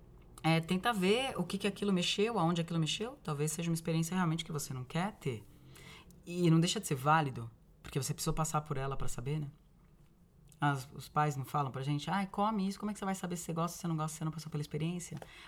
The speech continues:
Pra gente é a mesma coisa. Como é que você pode falar que você não gosta de fazer tal coisa se você nunca fez? Ou se você fez com uma expectativa e a sua expectativa foi frustrada? É,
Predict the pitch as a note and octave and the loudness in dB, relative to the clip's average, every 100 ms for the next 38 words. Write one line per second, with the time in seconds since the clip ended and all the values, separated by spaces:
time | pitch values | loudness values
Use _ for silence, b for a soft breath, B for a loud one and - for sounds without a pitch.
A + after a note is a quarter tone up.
0 | - F#3+ G#3+ A3 A3 G#3+ G#3 G#3 G3 B2+ | 0 2 2 2 0 0 -2 -2 -2 -2
1 | - B B B B - A3 A3+ A#3+ A3 | -8 B B B B 0 0 2 2 2
2 | - G3 F#3+ - F#3+ E3+ D#3 F#3+ E3 - | 4 2 2 2 2 4 4 2 -2 -2
3 | D#3 D3+ D3+ C#3 - D3 D#3 E3 D#3+ D#3+ | 0 0 0 -2 0 0 0 -4 -2 -2
4 | D#3+ D#3+ - A#3+ G#3 - - _ B B | -2 -4 -8 -10 -12 -16 -20 _ B B
5 | B F3 F#3 G3+ G3 F#3+ G3 G3 F#3 E3+ | B 2 4 2 0 2 2 2 0 0
6 | F#3+ - E3 - G3 G#3 E3 D#3+ D3+ D#3 | -2 -2 -2 0 0 2 2 2 2 0
7 | D3+ D#3 D#3+ - D3+ D3+ D3+ D#3 D3+ D#3 | 0 -2 -4 -4 -4 -2 -2 -4 -4 -6
8 | - E3 F#3 F#3 D#3 B B B B B | -2 0 2 2 -4 B B B B B
9 | B B B B _ C#3+ C#3 C3+ C3+ C3 | B B B B _ -6 -4 -4 -6 -8
10 | B2+ | -12